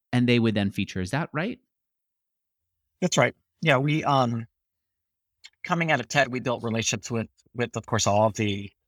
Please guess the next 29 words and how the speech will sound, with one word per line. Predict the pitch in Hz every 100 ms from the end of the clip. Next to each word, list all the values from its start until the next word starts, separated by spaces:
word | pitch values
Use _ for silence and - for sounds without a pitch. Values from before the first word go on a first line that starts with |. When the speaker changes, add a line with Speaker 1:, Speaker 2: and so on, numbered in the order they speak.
| _ _ _ _ _ -
Speaker 2:
uh, | 107 -
platforms. | - 107 - 151 180 190 - - 113
Speaker 1:
Mm-hmm. | 110 147 - _ _
Speaker 2:
And, | 143 139 147 -
you | - 185
know, | 180
you | 151
still | 160 - 180
have | 175 156
to | 147
make | 135 -
the |
case | 113 147 120 110 - -
that, | 113 113 - -
uh, | 123 117 101
you're | 120 117 113
producing | - 117 113 -
something | - 117 110 110
that's, | 104 98 -
um, | 113 107 107 104 104 _ _ _ _ _ -
of | 120
great | 120 127
editorial | 113 110 - 107 107
quality | - 147 147 143 127
and, | 107 107 104
and, | 107 104 101
and | 107 101
worthiness. | 117 131 170 190 214 - - - _ _ _ _ _ _
Um, | 135 131 123 120 120 117